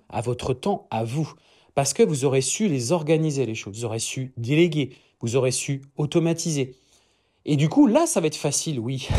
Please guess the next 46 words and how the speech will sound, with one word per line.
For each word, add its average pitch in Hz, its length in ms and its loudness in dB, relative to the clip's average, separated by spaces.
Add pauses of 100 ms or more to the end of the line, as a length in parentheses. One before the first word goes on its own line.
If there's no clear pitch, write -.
<laughs> - 140 -2
de 139 140 0
faire 123 220 0
de 123 60 -2
l'argent. 127 320 0 (480)
Parce 143 180 2
que - 80 4
là, 233 140 6
en 240 80 4
fait, 240 180 0
vous 143 140 0
allez 143 140 4
récupérer 185 600 2
du 123 200 -6
temps, 294 280 0
et - 120 0
ce - 140 2
temps-là, 190 480 4
vous 113 140 -4
allez 127 120 0
pouvoir 139 360 -2
l'utiliser, 147 580 -2
par 143 180 0
exemple, 165 320 0
pour, 117 160 -4
euh, 113 120 2 (340)
être 131 200 0
en 135 60 0
mode 139 180 2
réflexion, 196 640 0 (380)
en - 80 -8
train 135 180 -6
de 127 60 -4
vous 127 100 -2
dire, 165 260 0
vous, 139 160 2
à 147 60 4
titre 143 200 -12
personnel, « 151 540 -2
Bah 113 100 -4
tiens, 190 260 -4
qu'est-ce 202 260 -6
que 208 80 -2
je - 120 -2
pourrais 190 280 0
faire ? 165 380 -2